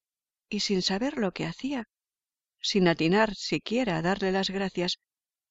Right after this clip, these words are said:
huí a la orilla. Me puse precipitadamente mi salida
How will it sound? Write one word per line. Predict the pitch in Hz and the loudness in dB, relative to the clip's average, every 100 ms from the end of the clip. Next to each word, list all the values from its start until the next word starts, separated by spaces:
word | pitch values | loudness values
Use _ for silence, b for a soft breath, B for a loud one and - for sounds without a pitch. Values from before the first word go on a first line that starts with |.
| _ - | _ -6
huí | 170 185 190 180 | 0 0 0 -2
a | - | 0
la | 165 156 | 0 0
orilla. | 160 151 160 190 _ _ _ _ _ _ _ _ _ _ _ _ _ _ _ - | -2 -4 -8 -14 _ _ _ _ _ _ _ _ _ _ _ _ _ _ _ 0
Me | 190 196 | 2 2
puse | - 240 - 196 | 0 -4 -2 -4
precipitadamente | - 190 - 180 180 240 233 214 233 202 | -2 -2 -2 -2 -2 0 0 2 2 0
mi | 160 165 | 0 0
salida | - 160 196 185 | -2 -4 -4 -6